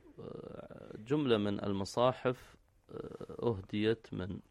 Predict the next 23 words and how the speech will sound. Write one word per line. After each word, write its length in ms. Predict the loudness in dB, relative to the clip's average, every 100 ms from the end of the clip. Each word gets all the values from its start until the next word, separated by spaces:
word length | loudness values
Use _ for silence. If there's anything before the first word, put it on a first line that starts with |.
| _ _ _ _ -2
أمه، 640 | 0 0 0 -2 -2 -4
أخيه، 600 | -6 -2 0 0 0 0
أصدقائه، 760 | -2 -8 -2 2 4 2 -2
فكثرت 680 | -2 -2 2 2 4 4 4
هذه 440 | 2 2 0 -2 -4 -10 -20 -18 -2
المصاحف 720 | 0 2 2 2 2 0 -4
عنده، 460 | -6 -4 -6 -6 -8 -12 -20 -20 -20 -20 -4
فهل 460 | 0 4 6 4 -2 -14 _ _ -8
إذا، 460 | -2 2 4 4 0 _ _ -10
آه، 260 | -6 -2 -4
احتفظ 580 | -2 4 4 6 4
بها 560 | 4 4 2 4 4 2 -2
جميعا، 480 | -2 0 0 -2 -4
يعني 200 | -4 0
هذا 260 | 0 0
هو 180 | 0 0
اللازم، 500 | 2 4 4 4 0
أو 300 | 2 4 4
أنه 420 | 4 2 2 2 -2 -10 -20 -8 -2
إن 120 | 0
تبرع 520 | 4 6 8 8 6
بها 280 | 4 2 4
أو 360 | 4 4 2